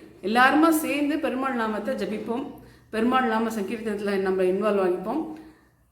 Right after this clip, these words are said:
தொடர்ந்து பயணிப்போம். மற்ற கடவுளோட ஸ்லோகங்கள் எல்லாமும் ஒரு ஒரு வ-, ஒரு ஒரு நாளைக்கு ஒரு ஒரு ஸ்லோகமா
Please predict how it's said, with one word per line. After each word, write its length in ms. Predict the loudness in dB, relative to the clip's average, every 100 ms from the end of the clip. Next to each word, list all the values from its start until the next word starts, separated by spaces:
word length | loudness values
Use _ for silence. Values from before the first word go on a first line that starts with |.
| _ _
தொடர்ந்து 380 | 0 4 6 4
பயணிப்போம். 600 | 4 0 0 0 0 0
மற்ற 320 | -2 0 0
கடவுளோட 600 | 2 2 2 4 2 2 -2
ஸ்லோகங்கள் 340 | -2 -2 0
எல்லாமும் 320 | 0 0 0 0
ஒரு 160 | 2
ஒரு 120 | 0
வ-, 180 | 0 0
ஒரு 160 | 0 2
ஒரு 100 | 2
நாளைக்கு 380 | 2 2 0 0
ஒரு 120 | 2
ஒரு 120 | 2 0
ஸ்லோகமா 280 | -4 -4